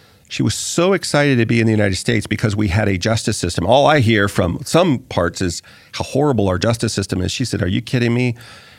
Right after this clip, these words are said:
Where I'm from, you don't get a jury of your peers." Uh, and she went through two or three examples of gross injustice against women and gross injustice against certain indigenous groups because of their social status and their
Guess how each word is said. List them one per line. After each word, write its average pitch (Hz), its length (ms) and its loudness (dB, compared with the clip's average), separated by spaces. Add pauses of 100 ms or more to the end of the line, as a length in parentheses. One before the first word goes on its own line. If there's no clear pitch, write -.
(280)
Where 98 260 2
I'm 127 220 4
from, 101 240 0
you 101 140 4
don't 143 180 4
get 147 160 2
a 87 220 2
jury 90 360 0
of 82 140 -2
your 87 160 -2
peers." - 720 -4 (180)
Uh, 107 260 0
and 101 120 2
she 123 160 0
went 110 220 2
through 110 140 0
two 131 260 2
or 117 60 2
three 113 200 0
examples 101 640 0
of 92 380 -2 (580)
gross 117 560 2
injustice 92 640 -2
against 90 440 -6
women 80 460 -2 (580)
and 95 440 0 (100)
gross 107 440 2
injustice 92 560 0
against 90 380 -2
certain 95 340 0
indigenous 95 560 0
groups 92 320 -4
because 98 260 -4
of 90 140 0
their 90 240 0
social 95 420 -2
status 87 580 -2
and 85 140 -2
their 80 320 0